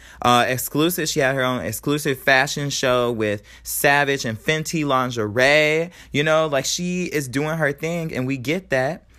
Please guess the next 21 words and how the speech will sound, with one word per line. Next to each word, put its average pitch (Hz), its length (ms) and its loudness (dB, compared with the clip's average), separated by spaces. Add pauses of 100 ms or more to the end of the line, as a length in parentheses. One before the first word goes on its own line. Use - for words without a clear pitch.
(100)
you 127 140 0
know? 151 280 0 (800)
But 147 200 4
where 127 220 4
is 123 240 2
the 123 180 0
music? 135 540 -4
That, 127 300 0
you 151 120 -4
know, 160 240 0
that's 185 160 -2
what 147 140 0
we're 127 120 2
waiting 175 320 -2
for. 127 240 0
The 113 140 0
Navies 156 500 -2
are 117 220 0
waiting. 107 720 -2
We're 117 120 0
waiting, 139 600 -4